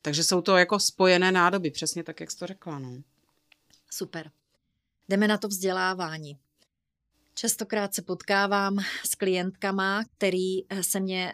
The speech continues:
Speaker 2: třeba ptají, teď zrovna mám jednu klientku, která v realitách začíná a nastavujeme systém, protože to je o podnikání, je to životní styl.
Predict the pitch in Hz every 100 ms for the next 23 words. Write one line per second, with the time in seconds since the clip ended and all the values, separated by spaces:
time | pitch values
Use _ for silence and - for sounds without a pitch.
0 | - - 185 190 - 175 175 185 208 170
1 | 170 185 185 185 180 180 175 147 180 190
2 | 214 220 - 185 175 175 180 175 160 143
3 | - 160 151 - 220 220 208 202 208 -
4 | - - - 175 170 - 185 185 190 190
5 | 180 - 180 - 185 180 180 180 185 175
6 | 160 175 - 190 - 180 160 180 190 180
7 | 180 190 190 190 160 - 180 190 175 175
8 | 185 196 - 170 170